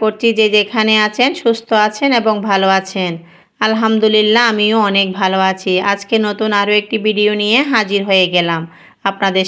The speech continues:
সামনে। দেখতেই পাচ্ছেন এখানে একটি সুতার তৈরি ওয়ালমেট করেছি। মাশাআল্লাহ, কত সুন্দর হয়েছে। আমি কালো কাপড়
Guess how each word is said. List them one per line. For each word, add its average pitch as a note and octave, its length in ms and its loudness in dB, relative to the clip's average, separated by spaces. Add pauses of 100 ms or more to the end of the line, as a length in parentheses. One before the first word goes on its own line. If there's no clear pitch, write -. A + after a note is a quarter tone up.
সামনে। F3+ 340 -2 (580)
দেখতেই G#3 440 0
পাচ্ছেন A3 380 0 (100)
এখানে G#3+ 240 -2 (100)
একটি A3 220 -6
সুতার G#3+ 400 -2
তৈরি G#3 260 2
ওয়ালমেট F#3+ 460 0 (100)
করেছি। F3+ 440 -4 (2500)
মাশাআল্লাহ, G#3+ 680 0 (500)
কত G3+ 260 2 (180)
সুন্দর A3 360 2 (100)
হয়েছে। F#3 420 0 (1500)
আমি G#3+ 200 0
কালো G3+ 320 0
কাপড় G3+ 420 0